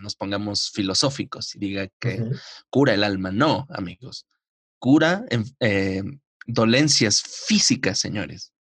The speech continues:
Speaker 2: Ajá.
Speaker 1: Físicas.
Speaker 2: Así es, ¿eh? Puramente, amigos, puramente.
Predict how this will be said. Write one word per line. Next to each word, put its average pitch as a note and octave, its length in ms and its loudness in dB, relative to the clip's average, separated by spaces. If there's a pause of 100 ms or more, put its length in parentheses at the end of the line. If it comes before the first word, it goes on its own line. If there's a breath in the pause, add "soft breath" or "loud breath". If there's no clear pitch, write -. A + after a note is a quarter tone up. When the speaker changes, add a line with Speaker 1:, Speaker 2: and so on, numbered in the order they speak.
Speaker 2:
Ajá. A2 80 -2
Speaker 1:
Físicas. - 680 2 (120)
Speaker 2:
Así G#2 400 -4
es, - 380 -4 (220)
¿eh? G3+ 340 -6 (140)
Puramente, G3 560 2
amigos, F#2 440 -4
puramente. D3+ 680 0